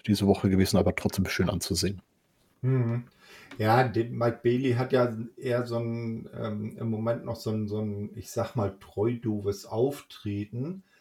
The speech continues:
Speaker 2: nicht? Immer nett und, und freundlich zu allen und, äh,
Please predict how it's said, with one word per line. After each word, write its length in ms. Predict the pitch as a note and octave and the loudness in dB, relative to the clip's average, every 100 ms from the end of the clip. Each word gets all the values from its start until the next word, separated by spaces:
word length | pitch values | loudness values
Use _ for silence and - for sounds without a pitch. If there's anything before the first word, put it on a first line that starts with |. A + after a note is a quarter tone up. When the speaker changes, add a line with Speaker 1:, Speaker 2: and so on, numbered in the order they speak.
| _ _ - | _ _ 0
Speaker 2:
nicht? 400 | A2+ C3 - - | 2 2 -2 0
Immer 220 | A#2+ G#2+ | 2 2
nett 420 | F#2+ A2 C#3 - | 0 0 0 -4
und, 500 | - A2+ G#2 G#2 G2 | -6 -2 -2 -2 -6
und 220 | G#2 G2 | -8 -10
freundlich 640 | - - A#2+ E3 C#3 B2 | -8 0 0 0 -2 -4
zu 240 | - C3 - | -6 -10 -4
allen 640 | A#2+ A#2+ A#2+ A#2+ A#2 A#2 | -2 2 2 0 -4 -6
und, 640 | A2+ G#2+ G#2+ G#2+ G#2 G2+ - | -6 -4 -2 -4 -6 -8 -6
äh, 260 | G#2 G2+ | -4 -4